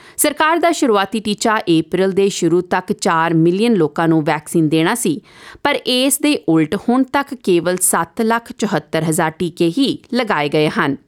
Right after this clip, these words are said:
ਸਰਕਾਰ ਦਾ ਕਹਿਣਾ ਹੈ ਕਿ ਵਿਦੇਸ਼ੀ ਸਪਲਾਈ ਦੇ ਮੁੱਦਿਆਂ ਨੇ ਰੋਲਆਊਟ ਨੂੰ ਪ੍ਰਭਾਵਿਤ ਕੀਤਾ ਹੈ,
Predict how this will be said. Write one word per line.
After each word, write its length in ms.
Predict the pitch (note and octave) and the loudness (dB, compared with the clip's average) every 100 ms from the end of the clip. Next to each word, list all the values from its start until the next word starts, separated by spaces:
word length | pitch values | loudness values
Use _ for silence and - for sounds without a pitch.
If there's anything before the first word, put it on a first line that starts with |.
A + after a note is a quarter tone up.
| _ _ _ _ - | _ _ _ _ -4
ਸਰਕਾਰ 360 | F#3+ - D3+ | -4 -2 -4
ਦਾ 140 | C#3 D3+ | -2 -2
ਕਹਿਣਾ 300 | F#3 A#3 B3+ | -2 -2 0
ਹੈ 160 | E3 - - - - | -2 -2 -10 -20 -6
ਕਿ 100 | D#4+ | -2
ਵਿਦੇਸ਼ੀ 520 | C4 A3 G#3+ A#3 - D4 | 0 2 0 0 0 0
ਸਪਲਾਈ 500 | G#3 - E3 E3 F3+ | -2 -2 0 0 2
ਦੇ 140 | F#3 | 2
ਮੁੱਦਿਆਂ 460 | E3 D3 C#3 G3+ A3 | 2 2 0 0 2
ਨੇ 240 | E3 - F#3 | 2 0 0
ਰੋਲਆਊਟ 580 | G#3 A#3 A#3+ B3+ B3+ | 2 2 2 0 0
ਨੂੰ 160 | A#3+ A#3+ | 0 0
ਪ੍ਰਭਾਵਿਤ 460 | B3 G#3 F3+ D3 C#3+ | -2 -2 -2 -4 -4
ਕੀਤਾ 260 | F3+ G3 | -4 -2
ਹੈ, 180 | G#3+ G#3+ | -2 -2